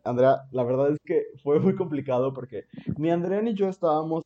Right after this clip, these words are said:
muy metidos en, en la red social TikTok.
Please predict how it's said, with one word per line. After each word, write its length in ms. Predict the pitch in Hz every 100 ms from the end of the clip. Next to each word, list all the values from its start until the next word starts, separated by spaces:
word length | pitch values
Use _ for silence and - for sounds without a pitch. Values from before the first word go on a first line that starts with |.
| -
muy 320 | 147 156 165
metidos 640 | 170 156 139 127 127 127
en, 240 | - 117 113
en 240 | 117 117 113
la 100 | 110
red 180 | 110
social 580 | 113 135 131 117 101 110 - _ _
TikTok. 520 | 127 - - - -